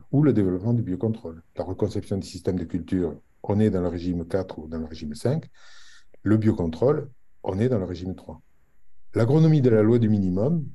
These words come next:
donc centrée sur l'augmentation de la production, est avant tout productiviste,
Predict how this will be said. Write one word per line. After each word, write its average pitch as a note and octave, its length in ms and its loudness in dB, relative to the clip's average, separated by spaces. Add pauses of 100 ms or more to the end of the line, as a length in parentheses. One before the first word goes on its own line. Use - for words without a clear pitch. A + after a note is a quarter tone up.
(100)
donc F2+ 180 -12
centrée C3 420 0
sur G#2+ 220 0
l'augmentation A#2+ 480 -2
de G2+ 60 -6
la F#2 60 -6
production, E2+ 400 -8
est F#2+ 160 -6
avant B2 220 2
tout A#2+ 140 -4
productiviste, F#2+ 720 -8